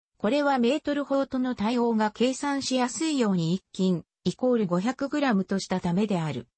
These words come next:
中華人民共和国では一斤イコール十両に十進法化したため、一両は逆に五十グラムに増加した。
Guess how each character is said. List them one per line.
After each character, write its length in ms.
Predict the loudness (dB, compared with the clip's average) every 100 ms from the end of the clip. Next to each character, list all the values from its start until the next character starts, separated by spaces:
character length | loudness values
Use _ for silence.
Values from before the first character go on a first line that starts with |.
| _ _ _
中 260 | -6 -2 -2
華 180 | 0 -2
人 280 | 0 0 0
民 180 | -2
共 200 | -2 0
和 120 | 0 0
国 240 | -2 0
で 140 | 0
は 100 | 0
一 200 | 0 -2 -6
斤 300 | 0 2 2
イ 60 | -2
コ 220 | 0 2
ー 60 |
ル 100 | 2
十 280 | 0 0 2
両 240 | 2 2 0
に 160 | -2
十 320 | 0 0 0 -8 _ -14
進 380 | -2 0 0
法 220 | 0 0 0
化 180 | -4
し 140 | -6 -4
た 120 | -4
た 140 | 0
め、 180 | -2 -2 _ _
一 260 | -4 -2 -2
両 240 | 2 2
は 120 | 2 0
逆 300 | -2 0 0
に 140 | 0
五 160 | 0 0
十 280 | 0 -2
グ 120 | 0 0
ラ 120 | 2
ム 100 | 4
に 160 | 2
増 200 | 0 -2
加 160 | -2 -6
し 220 | -10 -6
た。 180 | -6 -6